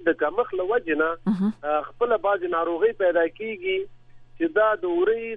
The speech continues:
Speaker 1: د الیافو د سستېدو سبب کېږي، او بالاخره د جنجیوایټس په نامه باندې ناروغي یا د وری التهاب پیدا کېږي، او بالاخره که دا همداسې پیشرفته شي او مخکې لاړ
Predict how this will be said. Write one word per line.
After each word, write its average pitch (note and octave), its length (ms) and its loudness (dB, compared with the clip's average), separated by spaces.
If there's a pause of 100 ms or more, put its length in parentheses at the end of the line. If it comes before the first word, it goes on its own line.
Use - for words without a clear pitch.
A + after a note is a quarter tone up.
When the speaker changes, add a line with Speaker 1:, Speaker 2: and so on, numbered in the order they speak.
Speaker 1:
د D#3+ 160 2
الیافو G3+ 600 0
د F3 140 -6
سستېدو D#3+ 560 -2
سبب G3+ 260 2 (100)
کېږي، F#3+ 320 -2
او - 60 4
بالاخره G3+ 560 2 (300)
د - 20 -6 (120)
جنجیوایټس D#3+ 680 0
په D#3 140 -2
نامه F3 280 0
باندې E3+ 320 -2 (540)
ناروغي D#3+ 440 -2
یا F3+ 200 4
د D#3+ 140 -2
وری F3+ 320 6
التهاب D#3 600 -2
پیدا D#3+ 260 0
کېږي، G3+ 320 -6
او E3+ 60 4
بالاخره F3+ 540 2
که - 140 -2 (100)
دا G#3 80 4
همداسې F#3+ 320 2 (100)
پیشرفته - 560 4
شي G3 120 -4
او F3 120 2
مخکې - 260 -2
لاړ G#3 120 4